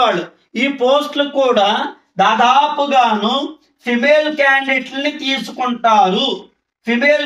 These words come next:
క్యాండిడేట్లని తీసుకుంటారు. ఓకే, ఫిమేల్ క్యాండిడేట్లు కూడా మీలో ఎవరికైతే డిగ్రీ బీఏ గ్రూప్ ఉందో,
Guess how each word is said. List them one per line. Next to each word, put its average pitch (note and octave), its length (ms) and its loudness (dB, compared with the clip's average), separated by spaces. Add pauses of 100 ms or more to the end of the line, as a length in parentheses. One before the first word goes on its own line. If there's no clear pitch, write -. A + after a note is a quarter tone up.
క్యాండిడేట్లని C4 680 -2 (120)
తీసుకుంటారు. A3+ 840 0 (800)
ఓకే, C4+ 180 2 (540)
ఫిమేల్ D4+ 480 0
క్యాండిడేట్లు C4+ 580 0 (120)
కూడా A3 320 2 (520)
మీలో C#4+ 240 2 (200)
ఎవరికైతే C4+ 680 0 (260)
డిగ్రీ B3+ 380 -2 (240)
బీఏ C4 380 2 (160)
గ్రూప్ C4+ 380 -4
ఉందో, G3+ 300 0